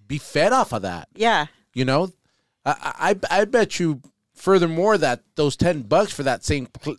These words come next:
Speaker 1: for that same plate were much more gratifying than
Speaker 2: And
Speaker 1: the two fifty.
Speaker 2: and appreciated. And at his
Speaker 1: Yeah.
Speaker 2: funeral, I, I swear to God, there were probably, like, over five hundred people.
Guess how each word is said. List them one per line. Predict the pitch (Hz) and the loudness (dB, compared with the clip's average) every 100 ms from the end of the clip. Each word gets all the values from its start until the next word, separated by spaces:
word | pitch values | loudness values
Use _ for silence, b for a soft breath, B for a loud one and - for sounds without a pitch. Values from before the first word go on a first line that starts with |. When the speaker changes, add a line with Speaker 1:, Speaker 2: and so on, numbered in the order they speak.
| - | -6
Speaker 1:
for | 139 | -4
that | 135 110 | -4 -4
same | 143 123 | -6 -6
plate | - 156 196 143 135 _ _ _ _ _ _ - | -4 0 2 0 -4 _ _ _ _ _ _ -4
were | 135 117 120 - _ | -2 -2 -14 -20 _
much | 170 180 | -2 -2
more | 165 151 | -2 -2
gratifying | 107 139 180 170 143 139 | 0 -2 -2 -2 -2 0
than | 139 | 0
Speaker 2:
And | 214 | 0
Speaker 1:
the | 214 | 0
two | 147 | -2
fifty. | 143 135 - 90 - _ - | 0 -2 -2 -14 -16 _ -2
Speaker 2:
and | 220 | 0
appreciated. | 208 277 320 339 - 165 147 110 120 | 0 2 2 4 2 0 -2 -6 0
And | 220 | 2
at | 233 240 | 4 4
his | 240 | 2
Speaker 1:
Yeah. | 196 | 0
Speaker 2:
funeral, | 262 302 339 254 208 208 b b b _ | -2 0 2 2 0 -4 b b b _
I, | 214 - | 0 2
I | 196 226 | 2 2
swear | - - 254 | 0 0 2
to | 254 | 2
God, | 226 277 262 | 2 2 2
there | 214 | 2
were | 214 208 - - 165 | 0 -2 -4 -10 -4
probably, | 220 233 226 | 2 2 2
like, | 214 202 208 | 0 0 2
over | 208 214 | 0 0
five | 214 214 220 | 0 0 2
hundred | 226 233 214 | -2 -6 -8
people. | 196 240 269 175 | -8 -12 -6 -6